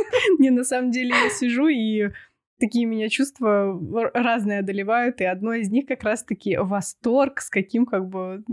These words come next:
с которым ты рассказываешь, рассказываешь о своём, а, детище. То есть, э,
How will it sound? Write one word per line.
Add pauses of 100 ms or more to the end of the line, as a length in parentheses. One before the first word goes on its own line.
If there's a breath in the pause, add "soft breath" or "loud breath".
(180)
с
которым
ты
рассказываешь, (100)
рассказываешь
о
своём,
а,
детище. (320 loud breath)
То
есть,
э,